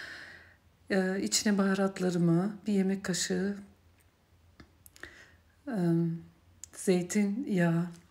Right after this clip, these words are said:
koydum. Baharatlarımı da ekleyip makineden geçirdim. Ama tam böyle çok ince, e,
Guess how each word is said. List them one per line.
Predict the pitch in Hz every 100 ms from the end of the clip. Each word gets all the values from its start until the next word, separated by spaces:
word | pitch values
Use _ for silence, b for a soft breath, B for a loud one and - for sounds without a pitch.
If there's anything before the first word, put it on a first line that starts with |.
| _ _ - -
koydum. | 185 170 165 196 262 - - _ _ B B B B B B B B B B _ _ _ _ _ _ _ _ _ _ _ -
Baharatlarımı | 196 196 202 202 202 190 190 180
da | 185 190
ekleyip | 202 214 185 175 190 226 - - B B B B B B -
makineden | 196 - 185 175 185
geçirdim. | 175 170 - 175 165 196 277 - - - _ _ B B B -
Ama | 220 220 220
tam | 190 208 196
böyle | 190 190 196
çok | - 226 -
ince, | 196 190 196 190 196 - -
e, | 208 190 185